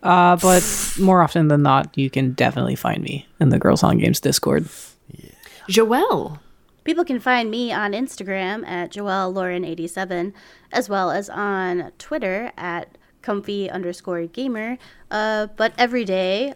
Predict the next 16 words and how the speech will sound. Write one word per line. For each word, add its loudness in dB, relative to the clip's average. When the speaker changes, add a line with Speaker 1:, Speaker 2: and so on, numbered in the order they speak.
Speaker 3:
all 2
day, -4
in -4
the -8
Girls -4
on -6
Games -8
Discord. -10
Super -12
fun -12
place. -16
Come -8
hang -8
out -8
with -10
us. -16